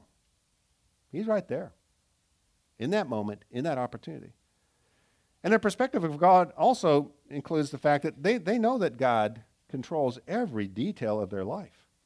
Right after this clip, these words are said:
They understand that God isn't just kind of generally aware of stuff, but, but he's involved in the details of life. And they know that God is infuriated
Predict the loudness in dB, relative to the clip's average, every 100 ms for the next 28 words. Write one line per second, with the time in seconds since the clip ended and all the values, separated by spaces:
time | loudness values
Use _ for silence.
0 | _ _ _ _ _ _ _ 2 4 4
1 | 2 2 6 6 6 4 0 0 -2 -12
2 | _ _ 2 4 2 0 2 6 6 6
3 | 6 6 6 4 0 0 -2 -8 -6 -4
4 | -4 -4 -2 -2 -2 -4 -4 -6 -8 -8
5 | -8 -8 -8 -10 -14 _ _ _ _ _
6 | _ _ _ _ _ _ _ -12 -2 0
7 | 0 2 2 0 -6 _ _ _ _ _
8 | _ -12 -4 0 2 2 0 -10 -8 -12
9 | -14 -20 -14 -8 -6 -6 -10 -16